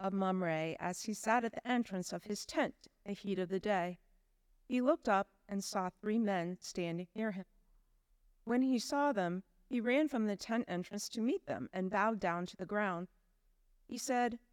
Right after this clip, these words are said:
"My lord, if I find favor with you, do not pass by your servant.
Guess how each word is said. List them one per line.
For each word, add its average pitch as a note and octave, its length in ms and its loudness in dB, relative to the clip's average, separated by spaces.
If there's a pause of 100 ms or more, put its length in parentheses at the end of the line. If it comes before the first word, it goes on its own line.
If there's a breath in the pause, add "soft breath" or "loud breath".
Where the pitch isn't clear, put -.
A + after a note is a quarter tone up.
(240)
"My D4 240 4
lord, F#3+ 500 4
if - 180 -6
I C4+ 180 4
find A3+ 320 0
favor A3 400 2
with F3 240 -4
you, F3+ 300 -2 (120)
do A3+ 120 0
not C4 240 4
pass B3 320 -4
by F#3 160 2
your F3+ 180 -2
servant. G3+ 440 0